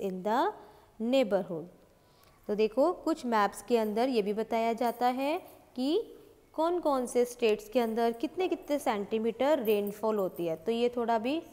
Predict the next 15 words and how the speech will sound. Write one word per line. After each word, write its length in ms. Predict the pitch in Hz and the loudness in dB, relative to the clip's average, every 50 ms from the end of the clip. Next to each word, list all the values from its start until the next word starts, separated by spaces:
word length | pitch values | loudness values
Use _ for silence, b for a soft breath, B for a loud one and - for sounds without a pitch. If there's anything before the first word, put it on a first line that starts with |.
| - - - | -20 -12 -6
आपके 340 | - 196 190 - - 226 233 | -6 -6 -4 -4 -2 -2 0
लेवल 280 | 226 208 196 196 202 208 | 0 2 2 2 2 2
का 140 | 208 233 233 | 2 0 0
नहीं 240 | 226 226 220 226 | 2 2 2 2
है, 140 | 233 262 320 | 2 2 2
थोड़ा 260 | 330 320 277 226 208 | 4 4 6 6 6
बिग 240 | 196 190 226 226 202 220 | 8 8 6 4 6 6
लेवल 320 | 214 208 202 196 208 214 | 6 8 8 8 6 2
का 200 | 208 - 214 226 | 2 2 2 2
है। 240 | 220 226 233 285 320 | 4 4 2 2 2
जब 200 | 247 247 220 196 | 2 2 0 2
आप 160 | 202 196 196 - - | 0 0 0 0 0
आगे 220 | 208 190 180 214 | -2 0 0 -2
पढ़ेंगे 460 | 202 - 214 208 208 214 214 220 247 277 | -2 0 0 0 0 0 0 -2 0 0
ना 180 | 349 415 440 | 2 0 0